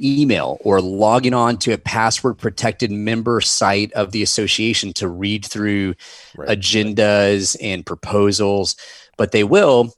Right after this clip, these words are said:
Speaker 1: click on a podcast and listen to content that's being currently discussed on their commute to work or while they're running or working out or whatever. So,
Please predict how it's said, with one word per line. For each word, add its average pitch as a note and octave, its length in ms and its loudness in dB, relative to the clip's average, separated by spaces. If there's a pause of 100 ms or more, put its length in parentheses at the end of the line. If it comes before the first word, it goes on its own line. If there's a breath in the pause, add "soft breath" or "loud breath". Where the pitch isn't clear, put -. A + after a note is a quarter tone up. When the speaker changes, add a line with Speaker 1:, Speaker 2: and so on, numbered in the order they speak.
(100)
Speaker 1:
click B2+ 200 -2
on B2 100 0
a A2 40 0
podcast F#2+ 800 -2
and F2+ 340 -6
listen G2+ 480 -2
to F#2+ 120 -6
content F2 500 -6
that's F2 140 -8
being F2 260 -8
currently F2+ 320 -8
discussed - 720 -6
on F#2 100 -6
their E2+ 100 -8
commute F2+ 340 -10
to E2+ 100 -10
work E2 420 -4
or D#2+ 240 -8
while E2+ 220 -2
they're E2+ 280 -4
running E2+ 300 -4
or D#2+ 80 -6
working D#2 300 -8
out D2+ 120 -8
or D2+ 60 -8
whatever. - 380 -10
So, F#2 340 0